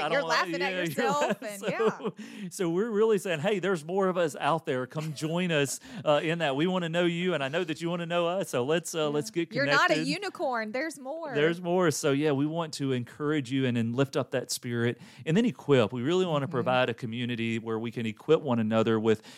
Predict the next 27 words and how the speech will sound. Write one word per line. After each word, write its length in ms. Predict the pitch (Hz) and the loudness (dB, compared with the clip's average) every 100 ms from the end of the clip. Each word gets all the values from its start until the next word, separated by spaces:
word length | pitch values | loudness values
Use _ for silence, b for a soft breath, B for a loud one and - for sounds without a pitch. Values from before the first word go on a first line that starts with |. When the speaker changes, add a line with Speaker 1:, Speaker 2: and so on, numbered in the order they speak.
| B | B
Speaker 1:
you 80 | 131 | -6
know, 80 | 120 | -6
practical 680 | - - 175 180 165 - 117 | -6 4 4 4 0 -2 -4
tools 580 | - 156 170 156 127 127 | -4 0 4 6 4 2
and 180 | 107 | -2
resources 840 | 123 160 - 131 117 - 117 113 - B B - | -2 -2 0 0 0 2 0 -2 -6 B B -4
for 240 | 135 127 | 0 0
how 180 | 131 196 | 2 0
we 80 | 226 | 0
can 160 | 226 | -4
carry 380 | 156 185 196 165 | -2 0 2 4
out, 300 | 196 226 - | 4 2 -2
you 100 | 123 | -4
know, 100 | 113 | -4
God's 300 | 107 127 147 | 0 0 0
purpose 460 | - 151 156 120 - | -2 -4 -2 -4 -2
in 80 | 120 | 2
our 120 | 120 | 2
life 340 | 117 139 123 | 4 2 0
and 100 | 110 | -4
how 160 | 120 139 | -2 -2
we 180 | 147 151 | -2 -4
can 300 | - 127 117 | -4 -6 -4
bring 280 | 135 135 110 | -2 -2 -2
balance 600 | 110 120 143 107 101 - | 2 4 4 2 -2 -4
and 140 | 95 | -4
focus, 720 | - - 139 151 123 101 - | -6 2 4 6 4 4 2